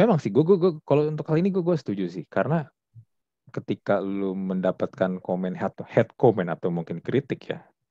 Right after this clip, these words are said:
eh, memang lu punya dua pilihan sih. Lu panas dan akhirnya lu balas-balesin. Ada kan yang tipikalnya kayak gitu kan. Lu balas-balesin,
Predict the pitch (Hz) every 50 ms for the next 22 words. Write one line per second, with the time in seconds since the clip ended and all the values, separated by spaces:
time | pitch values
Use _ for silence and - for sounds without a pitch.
0 | _ _ _ _ - _ _ _ _ _ _ - 82 85 85 85 85 82 80 82
1 | 82 80 80 82 82 92 104 170 196 208 - 147 110 95 90 - - 95 101 98
2 | 87 - - 78 - - 104 135 - - 90 82 80 95 117 - - _ - 95
3 | 92 85 - - 98 101 101 95 95 95 87 - - 90 87 82 - 95 90 117
4 | 110 98 107 120 - - 90 80 - - - 95 - 95 95 95 - 87 82 90
5 | 87 90 78 - 82 82 - - _ _ _ _ - 87 90 87 87 85 85 85
6 | 85 85 82 85 85 85 - - 92 90 82 - - 110 120 120